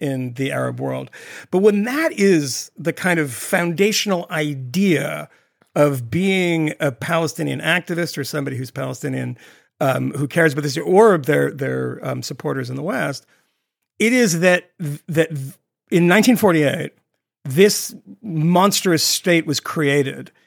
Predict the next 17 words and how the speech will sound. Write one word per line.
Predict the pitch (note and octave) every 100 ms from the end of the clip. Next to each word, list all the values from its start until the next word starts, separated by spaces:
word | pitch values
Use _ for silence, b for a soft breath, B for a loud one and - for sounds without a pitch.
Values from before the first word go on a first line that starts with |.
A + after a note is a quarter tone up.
| _ _ -
and | D3
we | D#3
have | D3 D3+ -
to |
reverse | C#3+ C#3+ C3 C#3+ D3+ C#3+ - - -
the | C#3+
Nakba. | C3+ C#3 C3 - - - - _ _ _ _
It's | D#3 D3+
like, | D#3 C#3+
not | E3+ A#3+ F4+ _ -
so | - G3
much | F3+ E3
this | E3
is | D3+
a | C#3+
historical | C3+ E3+ D#3 C#3+
reality, | C#3 D#3+ F#3+ F3+ D3 C3 C#3